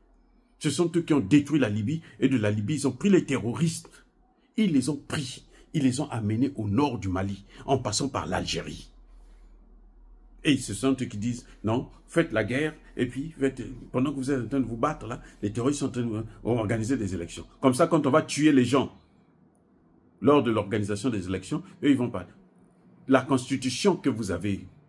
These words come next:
votée là au Mali, là, c'est une constitution qui est déjà caduque parce que nous avons l'A E S.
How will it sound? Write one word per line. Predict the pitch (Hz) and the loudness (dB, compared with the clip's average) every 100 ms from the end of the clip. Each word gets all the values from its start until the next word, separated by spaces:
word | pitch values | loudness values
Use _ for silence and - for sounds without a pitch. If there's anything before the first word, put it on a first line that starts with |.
| - | -14
votée | 87 104 117 | -8 -2 0
là | 104 85 | 2 0
au | |
Mali, | 87 92 92 | -2 -2 -4
là, | - - - | -6 -18 -4
c'est | 147 135 | -2 0
une | 151 | -2
constitution | 127 117 - 98 143 | -2 -4 -4 -4 -2
qui | 135 | -2
est | 101 | -2
déjà | 101 139 | 0 -2
caduque | - 101 127 - | -2 -2 -2 -2
parce | - - | -6 0
que | |
nous | 127 117 | 2 2
avons | 95 107 | 0 0
l'A | 98 95 | 0 0
E | 95 | -2
S. | 95 - | -2 -8